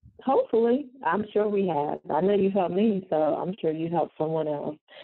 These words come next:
You can find me on Instagram at Woodsie four twenty-two,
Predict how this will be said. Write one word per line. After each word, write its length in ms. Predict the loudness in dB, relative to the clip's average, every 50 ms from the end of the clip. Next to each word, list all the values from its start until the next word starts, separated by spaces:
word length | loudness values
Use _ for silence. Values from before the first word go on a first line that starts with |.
| -20 -20 -20 -20 -12 -8
You 100 | -6 -4
can 140 | -4 -4 -4 -2
find 260 | -2 -2 0 0 0
me 240 | 0 0 0 0 0 0
on 300 | 0 0 2 2 0 0
Instagram 680 | 0 -2 -2 -4 -6 -6 -2 0 0 2 2 0 0
at 80 | -2 0
Woodsie 640 | 0 0 0 0 0 0 0 2 2 2 0 0 -2
four 180 | 0 0 0 -2 -4 -4
twenty-two, 800 | -2 0 0 0 -2 -4 _ 0 2 4 4 6 6 4 4